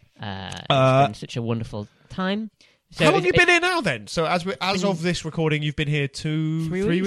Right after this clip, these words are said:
Speaker 2: weeks?
Speaker 1: Three weeks.
Speaker 2: Yeah.
Speaker 1: Yeah.
Speaker 2: Um, good, best three weeks of your life?
Speaker 1: Yeah, it has been, actually, yeah.
Speaker 2: Yeah?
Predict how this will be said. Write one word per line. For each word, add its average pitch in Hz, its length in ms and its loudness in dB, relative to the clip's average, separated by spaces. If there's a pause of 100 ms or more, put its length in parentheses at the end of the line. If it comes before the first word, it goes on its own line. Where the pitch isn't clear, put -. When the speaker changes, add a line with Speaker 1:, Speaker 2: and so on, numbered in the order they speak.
Speaker 2:
weeks? 190 160 -12
Speaker 1:
Three 180 160 -2
weeks. 113 160 -2
Speaker 2:
Yeah. 120 140 -2 (220)
Speaker 1:
Yeah. 127 120 -10 (300)
Speaker 2:
Um, 151 640 0 (380)
good, 180 240 -2
best 190 240 -2
three 185 140 2
weeks 185 180 2
of - 20 -4
your 180 120 2
life? 220 260 0 (520)
Speaker 1:
Yeah, 196 160 -4
it 190 40 -2
has 160 140 0
been, 165 140 -4
actually, 110 320 -6
yeah. 160 160 -2 (240)
Speaker 2:
Yeah? 151 200 4